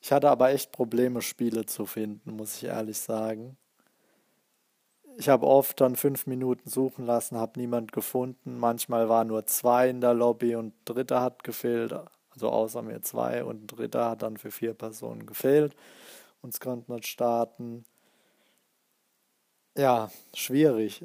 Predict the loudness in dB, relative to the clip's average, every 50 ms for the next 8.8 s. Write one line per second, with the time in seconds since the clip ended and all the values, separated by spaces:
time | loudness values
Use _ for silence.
0 | -16 -10 -8 -6 -2 0 0 0 0 -2 -4 -2 0 0 0 -2 -4 -6 -4 -4
1 | -4 -4 -8 -8 -6 -2 0 0 0 0 -2 -4 -4 -4 -4 -4 -6 -8 -8 -4
2 | 0 0 0 0 -2 -4 -8 -8 -8 -10 -10 _ -6 -4 -4 -4 -4 -8 -12 -14
3 | -14 -14 -14 -16 -16 -16 -12 -8 -8 -8 -8 -8 -12 -10 -8 -8 -8 -6 -6 -8
4 | -8 -8 -12 -14 -10 -6 -6 -6 -6 -6 -10 -14 -12 -10 -10 -10 -10 -10 -10 -8
5 | -2 0 2 2 2 0 -2 -2 -2 -2 -4 -4 -8 -6 -4 -4 -6 -6 -2 -2
6 | -2 0 0 0 0 2 2 0 0 -4 _ -20 -20 -20 -20 -20 -20 _ _ _
7 | _ _ _ _ _ -10 -6 -4 -4 -4 -4 -6 -8 -10 -4 -4 0 2 2 4
8 | 4 2 2 0 -2 -4 -4 -6 -8 -12 -12 -14 -16 -16 -18 -20